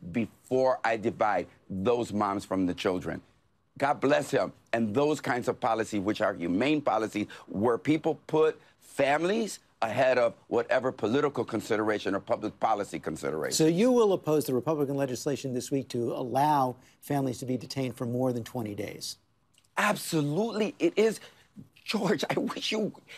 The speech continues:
Speaker 1: if you and the American public could visit these detention centers,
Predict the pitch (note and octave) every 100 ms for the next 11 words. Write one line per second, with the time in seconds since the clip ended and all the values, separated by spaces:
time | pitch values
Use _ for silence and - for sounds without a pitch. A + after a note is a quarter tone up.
0 | - - - F3 - C#3+ D3+ A#3 B3+ A#3+
1 | G3 D#3+ D#3+ D#3 G3+ G3+ F#3 D3+ F3+ D3+
2 | A#2+ E2 - - _ _ - _ - E3
3 | C3 A#2 C3 A3+ A3 G#3+ E3 D#3+ D3 C#3+
4 | D3 C3 C3 C3 A2+